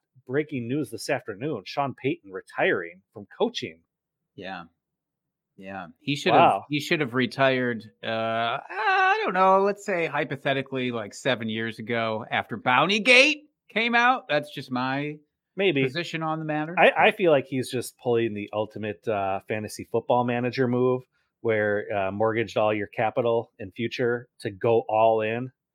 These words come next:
Speaker 1: And then he didn't go all in. So he's like, "Fuck it, I'm outta here. Deuces."
Speaker 2: <laughs>
Speaker 1: And
Speaker 2: He
Speaker 1: just
Speaker 2: went
Speaker 1: leaving
Speaker 2: all
Speaker 1: the
Speaker 2: in
Speaker 1: next
Speaker 2: and then
Speaker 1: coach.
Speaker 2: immediately out.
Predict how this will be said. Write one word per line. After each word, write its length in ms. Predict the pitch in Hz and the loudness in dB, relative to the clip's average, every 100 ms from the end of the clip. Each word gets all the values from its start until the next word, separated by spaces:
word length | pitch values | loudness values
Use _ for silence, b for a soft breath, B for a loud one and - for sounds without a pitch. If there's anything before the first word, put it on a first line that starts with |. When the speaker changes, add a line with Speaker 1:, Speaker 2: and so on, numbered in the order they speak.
| _ _ _ _ | _ _ _ _
Speaker 1:
And 140 | 113 107 | -6 -4
then 120 | 101 | -6
he 100 | 95 | -4
didn't 240 | 131 127 | 0 4
go 140 | 151 139 | 8 10
all 220 | 131 135 | 10 8
in. 200 | 135 131 | 4 2
So 100 | 123 | -2
he's 100 | 113 | -2
like, 160 | 104 - _ _ | -4 -6 _ _
"Fuck 180 | 139 - | 0 0
it, 80 | 104 | 0
I'm 140 | 104 | -2
outta 180 | 98 90 | -4 -4
here. 240 | 95 95 - _ _ | -6 -8 -10 _ _
Deuces." 560 | 143 123 127 107 - - | 0 0 0 -4 -6 -10
Speaker 2:
<laughs> 60 | 202 _ - 143 - - b b b b b | -10 _ -12 -10 -10 -10 b b b b b
Speaker 1:
And 120 | 143 | 4
Speaker 2:
He 40 | 139 | 6
Speaker 1:
just 60 | 143 | 8
Speaker 2:
went 120 | 139 | 10
Speaker 1:
leaving 100 | 151 | 12
Speaker 2:
all 60 | 180 | 10
Speaker 1:
the 60 | |
Speaker 2:
in 180 | 208 214 | 10 8
Speaker 1:
next 60 | 202 | 8
Speaker 2:
and 80 | 160 | 8
then 80 | 160 | 8
Speaker 1:
coach. 100 | 135 | 8
Speaker 2:
immediately 440 | 151 165 170 131 | 6 4 2 -2
out. 160 | 107 | -6